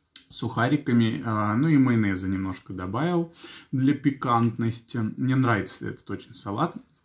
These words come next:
От Дениса с Леной узнал, обязательно надо прям съесть одну ложечку, а то я щас с голоду помру. М. Обалденно. В принципе, даже солить не надо.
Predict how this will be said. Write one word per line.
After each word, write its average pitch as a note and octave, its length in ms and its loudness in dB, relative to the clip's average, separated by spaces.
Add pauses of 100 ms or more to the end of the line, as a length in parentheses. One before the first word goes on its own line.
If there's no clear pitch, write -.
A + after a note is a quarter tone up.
От G#2 180 -6
Дениса A#2 360 4
с - 140 -12
Леной G2 300 2
узнал, A2 320 0
обязательно G2+ 440 -2
надо F2 100 -6
прям F#2+ 180 -6
съесть - 380 -2
одну G2+ 300 -2
ложечку, B2+ 480 0
а F#2+ 60 -6
то - 180 -12
я - 160 -6
щас G2 200 -6
с G#2 40 -2
голоду G2 320 -2
помру. G#2+ 360 -4 (960)
М. C3 360 2 (1500)
Обалденно. A#2 800 0 (2500)
В - 320 -20
принципе, C3+ 380 4
даже A#2 220 0
солить A2+ 440 -2
не A2+ 60 -2
надо. A#2+ 300 2